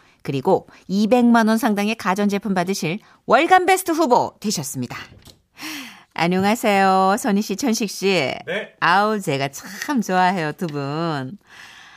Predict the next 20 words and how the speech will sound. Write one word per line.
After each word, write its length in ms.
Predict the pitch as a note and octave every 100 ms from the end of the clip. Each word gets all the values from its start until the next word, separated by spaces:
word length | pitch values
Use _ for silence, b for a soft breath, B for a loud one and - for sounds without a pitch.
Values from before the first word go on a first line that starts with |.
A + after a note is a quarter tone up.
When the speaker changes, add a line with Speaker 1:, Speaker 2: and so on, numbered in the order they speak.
| B
Speaker 1:
아우, 340 | - A#3 A#3 A3+
저는 320 | A3+ A3 A3
요즘 220 | A3+ A3
코로나 340 | A3+ C#4 A#3+ A3+
때문인지 540 | A3 G#3+ G#3 G3+ G3
갱년기 480 | G3+ A3 A3 G#3+ G#3+
스트레스인지는 720 | - D4+ B3+ G#3+ F#3+ F#3 F#3
모르겠는데, 840 | F#3 G3 F#3 E3+ D#3+ C#3 C3+ C3+ -
아우, 460 | F#3 D4+ A4 A#4 G#4
밤에 360 | E4 A3+ A#3
도통 840 | A3 A3 A#3+ B3+ - - F#4 D4 C#4+
잠이 340 | E4 A3 G3+
안 180 | F3 E3+
오더라고. 500 | D#3 - B2+ - -
Speaker 2:
예. 320 | G#2 G2 F2+ E2 B B B
Speaker 1:
일하고 380 | G3 A3 G#3 G3+
들어오면 480 | G3 F#3+ F3 E3+ F#3+
컨디션도 540 | - A3+ F#3+ D#3+ C#3+
안 140 | D3 D#3
좋고요. 340 | C3+ -